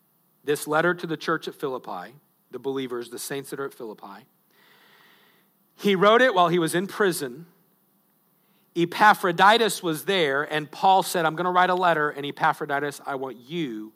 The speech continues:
to take it back." So literally, I believe Epaphroditus is carrying this letter back to the church at Philippi. And then Timothy would come later.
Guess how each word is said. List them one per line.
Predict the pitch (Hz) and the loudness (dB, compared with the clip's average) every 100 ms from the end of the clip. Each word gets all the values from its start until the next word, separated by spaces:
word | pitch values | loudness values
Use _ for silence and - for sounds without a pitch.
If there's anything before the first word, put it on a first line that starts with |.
| _ | _
to | - | -16
take | - - 113 - | -14 -12 -12 -14
it | 85 | -16
back." | 90 78 _ - _ _ _ _ _ _ _ _ _ _ | -16 -18 _ -20 _ _ _ _ _ _ _ _ _ _
So | - 202 | -4 0
literally, | 190 196 220 233 202 165 143 143 143 | 2 2 4 6 6 2 0 0 2
I | 139 | 2
believe | 147 151 147 | 2 -2 -4
Epaphroditus | 139 - 151 - 135 139 139 127 | -6 -2 0 0 -2 -2 -2 -6
is | 135 123 | -8 -10
carrying | - - 175 185 190 185 175 165 | -12 -10 -6 -2 -2 -2 -4 -4
this | 147 135 - | -6 -6 -8
letter | 143 147 127 101 104 - _ _ _ _ | -6 -4 -6 -10 -14 -20 _ _ _ _
back | 123 156 143 127 - _ | _ 4 4 2 -4 _
to | - - 165 139 127 - _ _ _ _ | -12 -6 -4 -6 -8 -16 _ _ _ _
the | 135 | -8
church | - 151 127 | -4 -4 -6
at | |
Philippi. | - 117 107 85 - _ _ _ _ _ _ _ _ - | -14 -12 -12 -16 -20 _ _ _ _ _ _ _ _ -2
And | 165 | -2
then | 160 151 | -2 -4
Timothy | - 220 208 160 - 139 | -4 0 0 0 -4 -6
would | 139 135 - | -4 -6 -6
come | - 143 127 120 | -8 -8 -8 -10
later. | 120 - - | -10 -12 -16